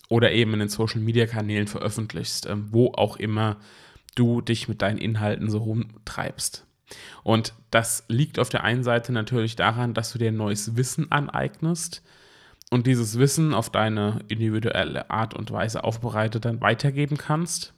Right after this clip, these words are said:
ganz klar. Also wenn du Bücher liest zu deinem Thema und du erweiterst dadurch deine Expertise und, ähm, ja, <laughs> ich hätte beinahe gesagt, du wirst dadurch schlauer.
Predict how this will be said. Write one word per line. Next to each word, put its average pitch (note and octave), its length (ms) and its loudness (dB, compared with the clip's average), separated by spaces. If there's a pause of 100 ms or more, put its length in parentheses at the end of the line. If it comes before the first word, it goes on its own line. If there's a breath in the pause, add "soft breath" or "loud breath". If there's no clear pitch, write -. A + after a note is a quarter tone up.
ganz G2 240 -2
klar. C3 460 2 (100)
Also A2 400 -2 (720 loud breath)
wenn A2+ 140 2
du G#2+ 80 4
Bücher C3+ 300 2
liest C3+ 280 0
zu - 80 -8
deinem G#2 300 2
Thema D3+ 440 4
und A2 260 -2
du G#2+ 60 0
erweiterst A2 540 2
dadurch A2+ 300 2
deine A2 220 -4
Expertise D3+ 800 -2 (460 loud breath)
und, A2 400 -2
ähm, A2 440 -2 (100)
ja, A#2 180 0 (160)
<laughs> - 120 -8
ich A#2+ 180 -2
hätte A#2 180 2
beinahe A2+ 340 2
gesagt, A2+ 340 -4
du A2+ 100 -6
wirst A#2+ 180 -4
dadurch G#2 220 -4
schlauer. B2+ 540 2